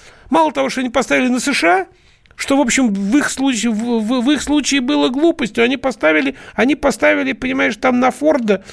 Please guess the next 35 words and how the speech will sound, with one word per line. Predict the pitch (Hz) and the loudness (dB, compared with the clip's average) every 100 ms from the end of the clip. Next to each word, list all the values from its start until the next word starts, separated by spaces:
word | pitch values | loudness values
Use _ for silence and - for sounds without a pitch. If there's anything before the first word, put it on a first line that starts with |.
| - 190 | -10 -2
э, | 196 190 | 0 2
вместо, | 214 254 - 226 | 2 0 0 0
вместо | 208 247 - 262 | 0 0 0 0
Лады. | 269 185 151 147 _ _ | 2 2 -2 -8 _ _
И | 214 | 0
они | 226 269 | 0 0
считают, | 233 226 277 277 | -4 -2 0 0
что | - 269 | -4 -8
это | 254 | -4
главное | 269 262 190 190 180 | 0 0 0 0 0
в | |
их | 196 | -2
жизни, | 208 254 156 131 | 0 0 0 -4
понимаете? | 135 147 175 277 247 175 - - - - - | -6 -4 -2 -2 -4 -8 -10 -12 -20 -20 -4
Вот. | 190 233 185 180 - - | 0 2 2 -2 -8 -4
Так | 262 | 2
они | 285 320 | 2 4
еще | 349 330 | 2 0
поставили | 349 302 330 311 | -4 -2 0 0
на | 311 | 0
демократов. | 311 359 311 196 151 - - _ | 0 0 0 0 -2 -12 -20 _
М? | 254 339 330 - | -2 -2 -2 -2
Вот | 254 349 | 0 2
и | 403 | 2
все. | 302 381 381 - - - - - - - - | 0 -2 -2 -6 -20 -20 -20 -20 -20 -20 -6
Что | - 294 | -2 0
сейчас | 220 - | 0 -2
происходит? | 190 180 - 165 - - | -4 -4 -2 -4 -4 -6
Чтобы | - 294 | -2 2
не... | 320 | 0
Теперь | 330 247 330 | 0 -4 -2
вот, | 311 | -2
когда | - 302 | -2 0
этот | 330 330 302 | 0 -2 -8
ушел, | - 381 381 | -2 0 0